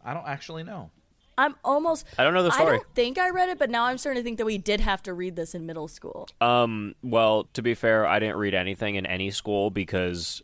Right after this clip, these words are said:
Speaker 3: I said, "Fuck you, I'm not doing that," so, and then failed.
Speaker 1: Yeah.
Speaker 2: Hey, some of those
Speaker 1: Yeah,
Speaker 2: books were good. You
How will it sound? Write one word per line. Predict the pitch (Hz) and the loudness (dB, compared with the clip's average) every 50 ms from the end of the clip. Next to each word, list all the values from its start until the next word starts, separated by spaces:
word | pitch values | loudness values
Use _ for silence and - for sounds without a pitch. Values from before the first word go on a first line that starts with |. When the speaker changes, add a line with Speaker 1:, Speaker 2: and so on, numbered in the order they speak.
| - | -2
Speaker 3:
I | 98 98 92 90 90 85 - - | 0 2 2 2 0 -2 -6 -8
said, | - - 95 92 87 85 82 | -6 -2 -2 -2 -2 -4 -4
"Fuck | - - 101 95 90 - | -2 0 2 2 2 0
you, | - 98 90 90 87 | -2 -2 -2 -2 -2
I'm | 85 82 90 | -2 -4 -4
not | 90 85 85 | -4 -4 -2
doing | 92 92 87 85 85 85 | -4 -4 -4 -4 -4 -6
that," | 85 85 85 87 - | -6 -6 -6 -6 -6
so, | - - 92 87 87 85 80 80 - - - - - - | -6 -4 -4 -4 -4 -6 -8 -10 -14 -20 -20 -20 -14 -10
and | 104 95 | -8 -6
then | 90 87 | -6 -6
failed. | 82 - 92 82 82 82 80 - _ _ _ _ _ _ _ _ - | -4 -4 -2 -2 -4 -6 -10 -14 _ _ _ _ _ _ _ _ -6
Speaker 1:
Yeah. | 139 156 190 202 - - | 0 2 2 2 2 2
Speaker 2:
Hey, | 370 349 | 0 -2
some | - - 254 294 | -2 -2 -2 0
of | 381 | 0
those | 440 359 302 | 0 -2 0
Speaker 1:
Yeah, | 143 160 175 160 | 2 2 2 2
Speaker 2:
books | 135 294 | 2 0
were | 277 | 0
good. | 226 143 233 277 415 | 2 2 2 2 2
You | 349 | 2